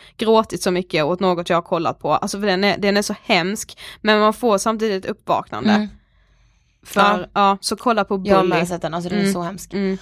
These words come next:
Speaker 2: Men, eh, nästa vecka så ska ju vi prata en diagnos som är
Speaker 1: Ja.
Speaker 2: jätteönskad.
Speaker 1: Ja.
Speaker 2: Eh, så håll koll på vår Instagram, Angestpodden, för då får ni veta redan på tisdagen vad det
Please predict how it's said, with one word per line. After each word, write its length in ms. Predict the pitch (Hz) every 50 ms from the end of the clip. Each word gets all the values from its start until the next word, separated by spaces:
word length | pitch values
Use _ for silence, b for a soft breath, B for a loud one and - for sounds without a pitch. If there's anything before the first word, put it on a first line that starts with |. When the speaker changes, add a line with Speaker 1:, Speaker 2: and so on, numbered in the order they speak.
| B B B B B
Speaker 2:
Men, 400 | - 214 208 202 190 190 190 190
eh, 480 | 185 185 185 185 180 180 180 180 165 - - _ _ _ _ _ - _
nästa 340 | 196 202 196 196 - - 185
vecka 680 | 196 214 208 - - _ - 214 208 208 196 202 190
så 600 | - - - - - 196 190 185 185 185 180 180 190
ska 540 | - - - - - - - - 180 175 175
ju 140 | 180 180 180
vi 320 | 185 190 180 175 170 180 175 -
prata 800 | - - 185 170 175 165 - - _ - - 80 - - - - - _ _ _ _ _ _ _
en 120 | - 175 175
diagnos 440 | 180 175 175 190 196 170 - - - - - -
som 220 | - - 165 165 -
är 140 | - 165
Speaker 1:
Ja. 120 | 165 180 180
Speaker 2:
jätteönskad. 720 | 180 - - - 101 135 160 175 - - - - - - -
Speaker 1:
Ja. 240 | - 196 196 202 226 226 - _ _ _ _ _ _ _ _ - - 170
Speaker 2:
Eh, 440 | 170 165 165 170 165 165 170 170 - - - - _ _ _
så 260 | - - - 214 208 208
håll 160 | 220 220 220
koll 200 | - 233 202 196
på 100 | - 220
vår 100 | 208 220
Instagram, 600 | 202 196 170 165 - - 101 - 156 147 156 165 -
Angestpodden, 760 | - - 185 180 151 - - - - - 170 135 107 117 131
för 120 | 170 - -
då 80 | 180
får 140 | 175 - 180
ni 100 | 180 180
veta 320 | 175 180 180 180 - - 165
redan 200 | 165 160 160 160
på 80 | 165
tisdagen 680 | 156 - - 190 185 190 185 - - - 87 98 170
vad 140 | 165 170 156
det 40 | 156